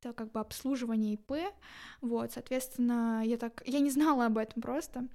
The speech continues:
Я открыла И П, такой думаю: «Ну ладно,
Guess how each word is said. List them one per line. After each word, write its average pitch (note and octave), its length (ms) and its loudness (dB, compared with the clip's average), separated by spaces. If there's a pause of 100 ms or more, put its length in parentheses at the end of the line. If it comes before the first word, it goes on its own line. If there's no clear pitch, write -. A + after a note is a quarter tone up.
(520)
Я D4+ 160 4
открыла B4+ 300 6
И B4+ 60 4
П, D4 60 0
такой - 180 -2
думаю: A#3 180 4
«Ну A#3 60 4
ладно, E4 680 4